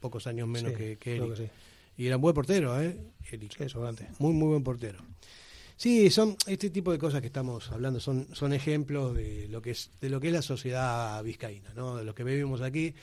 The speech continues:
Speaker 1: que es un choco, esto es chiquitito, más o menos nos conocemos de alguna manera, nos conocemos todos, y hay que, hay que fomentar este tipo de, de cosas que van más allá del dinero, que,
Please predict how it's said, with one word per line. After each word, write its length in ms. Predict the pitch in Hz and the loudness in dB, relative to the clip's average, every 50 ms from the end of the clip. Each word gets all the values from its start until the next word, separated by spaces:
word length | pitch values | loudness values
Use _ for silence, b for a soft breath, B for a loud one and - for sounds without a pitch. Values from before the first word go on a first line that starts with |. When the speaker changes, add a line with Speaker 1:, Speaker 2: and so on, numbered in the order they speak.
| B B B B | B B B B
Speaker 1:
que 100 | - 135 | 0 0
es 160 | 131 - - 135 | 0 0 0 -4
un 120 | 127 117 | -4 0
choco, 340 | - 170 160 135 - 131 131 | 2 2 2 2 2 -2 -2
esto 140 | 127 - 123 | -2 -2 -4
es 40 | - | -6
chiquitito, 480 | - 123 117 123 127 165 156 131 143 131 | -6 -6 -4 -2 0 0 0 2 2 0
más 160 | 127 117 - | 0 0 0
o 60 | 127 | 0
menos 140 | 131 143 147 | 2 2 2
nos 100 | 131 123 | 0 0
conocemos 380 | 131 123 113 104 127 127 123 117 | -2 -4 -4 -2 -2 -2 0 0
de 60 | 120 | -2
alguna 260 | 120 123 127 123 120 | -2 -2 -2 -2 -2
manera, 220 | 123 127 135 135 | -2 -2 0 0
nos 80 | 123 117 | -2 -2
conocemos 340 | - 110 - 127 120 117 - | -6 -8 -8 -6 -6 -6 -4
todos, 320 | - 151 143 139 135 139 139 B B B B B B B B | -4 -4 -2 -2 -4 -4 -6 B B B B B B B B
y 160 | - 139 143 170 | -2 0 4 4
hay 100 | 185 160 | 4 6
que, 360 | 175 185 180 175 185 - B B B B B B B B | 8 8 8 8 4 0 B B B B B B B B
hay 160 | - 160 170 | 2 2 4
que 200 | 151 170 170 156 | 6 8 6 6
fomentar 580 | - 156 156 156 151 147 151 135 180 175 156 147 | 6 4 4 4 4 4 2 4 4 4 6 6
este 240 | 139 135 139 139 123 | 4 4 2 2 4
tipo 280 | 135 143 131 135 131 | 4 2 4 4 2
de, 360 | 127 123 123 120 120 117 117 | 2 0 0 -2 -2 -2 -2
de 120 | 120 123 123 | -2 -2 0
cosas 280 | 127 151 135 151 135 | 0 0 0 0 0
que 140 | - 139 135 | 2 2 2
van 200 | 131 147 160 151 | 2 2 2 4
más 220 | 156 160 151 135 139 | 4 2 2 2 2
allá 180 | 127 147 147 | 0 2 2
del 180 | 147 139 131 123 | 2 2 2 0
dinero, 520 | 127 127 143 151 160 156 151 143 147 127 | 0 0 2 4 4 4 4 4 2 0
que, 160 | 131 131 135 | 0 -4 -6